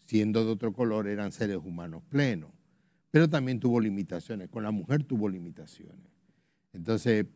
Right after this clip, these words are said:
ponte tú a pensar que en la sociedad dominicana, para poner un ejemplo que todo el mundo entienda,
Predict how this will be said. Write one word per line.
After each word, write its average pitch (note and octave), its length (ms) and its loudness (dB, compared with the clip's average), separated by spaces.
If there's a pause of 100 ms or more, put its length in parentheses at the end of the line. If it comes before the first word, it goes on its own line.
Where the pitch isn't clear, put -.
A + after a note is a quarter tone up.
ponte A#2 240 0
tú A2 100 -2
a B2+ 80 2
pensar B2+ 540 0
que G2+ 100 -8
en F#2 180 -8
la G#2 120 -8
sociedad F#2+ 340 -6
dominicana, A2 680 -2
para F2 100 -4
poner E2+ 240 -10
un G2+ 140 -4
ejemplo G#2+ 500 -2
que F2 100 -6
todo G2 140 -6
el G2+ 60 -4
mundo G#2+ 200 -6
entienda, A2+ 680 -2